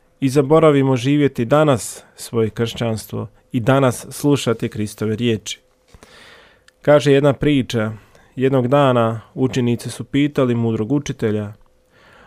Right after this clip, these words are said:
"Učitelju, što te najviše iznenadilo u čovječanstvu?" On odgovori: "Čovjek."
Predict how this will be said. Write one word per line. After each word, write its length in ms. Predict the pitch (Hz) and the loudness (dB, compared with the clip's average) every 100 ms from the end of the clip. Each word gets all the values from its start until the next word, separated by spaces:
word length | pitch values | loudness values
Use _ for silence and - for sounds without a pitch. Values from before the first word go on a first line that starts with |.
| _ _ | _ _
"Učitelju, 680 | 156 165 165 139 135 131 127 127 147 - - | 2 4 2 2 2 2 0 -6 -14 -20 -16
što 260 | - 175 | -2 -2
te 160 | 151 156 | 2 2
najviše 480 | 165 156 139 - 131 | 4 4 2 0 -2
iznenadilo 760 | 127 123 127 127 127 120 117 - _ | 0 2 2 2 2 0 0 -8 _
u 120 | 120 | -8
čovječanstvu?" 840 | 113 120 113 113 113 117 107 113 104 _ _ _ _ _ _ _ | -4 -4 -4 0 0 0 -4 -14 -16 _ _ _ _ _ _ _
On 140 | 110 117 | -6 -4
odgovori: 580 | 131 131 127 123 117 - | 0 2 4 2 -2 -4
"Čovjek." 440 | 135 110 101 - | -2 -2 -4 -14